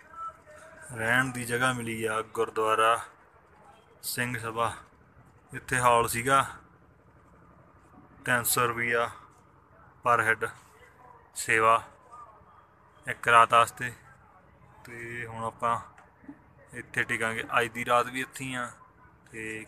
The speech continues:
ਕੱਲ੍ਹ ਨੂੰ ਖਰਦੁੰਗਲਾ ਜਾਵਾਂਗੇ, ਵਾਪਸ ਆਵਾਂਗੇ ਤੇ ਕੱਲ੍ਹ ਦੀ ਰਾਤ ਵੀ ਆਪਾਂ ਇੱਥੇ ਹੀ ਆ। ਸ਼ਾਂਤ ਜਿਹਾ ਮਾਹੌਲ ਆ ਤੇ ਗੁਰਦੁਆਰਾ ਸਾਹਿਬ ਲੱਭਿਆ ਥੋੜ੍ਹੀ ਜਿਹੀ ਮੁਸ਼ਕਿਲ ਨਾਲ ਆ। ਇੱਥੇ ਥੋੜ੍ਹੀ confusion ਹੋ ਜਾਂਦੀ ਸੀਗੀ।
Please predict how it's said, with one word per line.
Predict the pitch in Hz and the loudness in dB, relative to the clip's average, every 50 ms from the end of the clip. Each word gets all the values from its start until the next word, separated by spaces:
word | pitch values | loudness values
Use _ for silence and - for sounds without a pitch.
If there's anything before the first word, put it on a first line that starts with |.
| - | -12
ਕੱਲ੍ਹ | - 120 113 117 120 | -10 -8 -8 -8 -10
ਨੂੰ | 123 123 127 127 127 123 | -10 -12 -12 -14 -14 -14
ਖਰਦੁੰਗਲਾ | - - 120 107 - 113 113 117 123 131 131 | -12 -12 -12 -10 -10 -12 -10 -2 0 0 2
ਜਾਵਾਂਗੇ, | 123 123 120 123 127 127 123 123 123 120 117 | 2 2 0 2 2 0 -2 -4 -6 -6 -6
ਵਾਪਸ | 113 110 107 - - - 120 | -4 -4 -4 -4 -4 0 0
ਆਵਾਂਗੇ | 117 117 117 117 117 113 117 117 - - _ _ - - - - - - _ _ - | 2 2 2 0 -2 -4 -6 -12 -14 -16 _ _ -20 -20 -20 -20 -20 -20 _ _ -20
ਤੇ | - - - | -20 -16 -8
ਕੱਲ੍ਹ | - 117 113 117 | -4 -4 -2 -2
ਦੀ | 123 123 | -4 -2
ਰਾਤ | 123 120 117 113 110 | 2 4 4 4 2
ਵੀ | 113 117 117 | -2 -6 -6
ਆਪਾਂ | 113 - - 113 | -6 -6 -6 -8
ਇੱਥੇ | 110 - - - - 117 | -8 -8 -10 -12 -12 -10
ਹੀ | 117 110 | -10 -10
ਆ। | 104 95 - - - - - - - - - - - - - - - - - - - - - - - | -10 -12 -14 -18 -16 -12 -10 -10 -8 -8 -8 -10 -10 -14 -18 -20 -18 -14 -12 -12 -12 -12 -14 -12 -10
ਸ਼ਾਂਤ | - - 120 117 117 117 113 | -6 0 4 4 4 4 4
ਜਿਹਾ | 113 123 127 127 | 2 0 0 2
ਮਾਹੌਲ | 127 127 131 131 123 117 117 | 2 0 0 2 2 4 4
ਆ | 117 | 2
ਤੇ | 117 - 120 113 104 - - - _ - - - _ _ - - - - - - - | 2 0 -2 -6 -6 -8 -14 -20 _ -20 -20 -20 _ _ -20 -20 -20 -20 -20 -20 -10
ਗੁਰਦੁਆਰਾ | 117 113 113 110 113 117 120 117 117 117 | -8 -6 -6 -4 0 2 2 4 2 2
ਸਾਹਿਬ | 113 120 123 127 | 2 0 0 0
ਲੱਭਿਆ | 117 117 113 - 147 147 143 | 0 -4 -2 4 6 6 6
ਥੋੜ੍ਹੀ | 123 127 135 143 143 | 4 2 -2 -2 -2
ਜਿਹੀ | 143 143 | -2 -4
ਮੁਸ਼ਕਿਲ | 131 120 117 - - - 117 104 | -6 -6 -6 -6 -6 -8 -6 -6
ਨਾਲ | 104 101 101 101 104 | -4 -4 -2 -2 0
ਆ। | 107 | -2
ਇੱਥੇ | 110 - - - - | -2 -4 -8 -12 -10
ਥੋੜ੍ਹੀ | 113 117 127 127 | -8 -8 -6 -6
confusion | 123 127 123 107 117 117 123 127 135 135 | -6 -8 -8 -8 -8 -6 -6 -4 -4 -2
ਹੋ | 131 127 | -2 -2
ਜਾਂਦੀ | 120 117 113 107 113 113 | -2 -2 -2 -4 -6 -8
ਸੀਗੀ। | - 120 123 131 131 131 | -6 -6 -6 -6 -8 -10